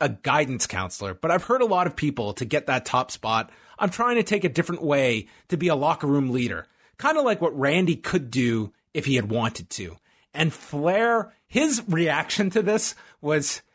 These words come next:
"I need to let that breathe, brother. I need to let that breathe. I'm in Randy's corner here. I'm in Randy's corner." And he has some advice that Owens needs to listen to. "You mind your own business.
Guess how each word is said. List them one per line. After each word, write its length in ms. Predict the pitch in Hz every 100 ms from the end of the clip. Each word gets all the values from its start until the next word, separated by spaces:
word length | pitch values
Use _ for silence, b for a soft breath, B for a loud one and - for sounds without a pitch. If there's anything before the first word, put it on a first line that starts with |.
| _ _ _ _ _ _
"I 80 | 104
need 200 | 117 123
to 80 | 151
let 200 | 147 147
that 200 | 160 156
breathe, 300 | 175 170 117
brother. 380 | 131 123 123 -
I 60 | 139
need 200 | 120 131
to 80 | 160
let 180 | 160
that 220 | 175 160 160
breathe. 400 | 180 180 143 110 151
I'm 200 | 165 247
in 100 | 247
Randy's 420 | 226 226 202 180
corner 380 | - 220 220 147
here. 260 | 113 90 90
I'm 120 | 123
in 100 | 208
Randy's 300 | 226 208 175
corner." 460 | - 214 170 101 b b b b b b b
And 360 | - 131 120 104 -
he 240 | - 147
has 240 | 151 147
some 140 | - 131
advice 580 | 104 123 120 98 - - _ _ -
that 180 | 127 -
Owens 480 | 165 165 139 131 - -
needs 920 | 127 139 196 254 226 160 107 92 - -
to 100 | 131
listen 320 | 120 - 123
to. 340 | 101 113 92 - _ _ _ _
"You 180 | 131 202
mind 420 | 196 180 190 180
your 120 | 147
own 220 | 151 143
business. 800 | 117 - 156 131 104 87 - -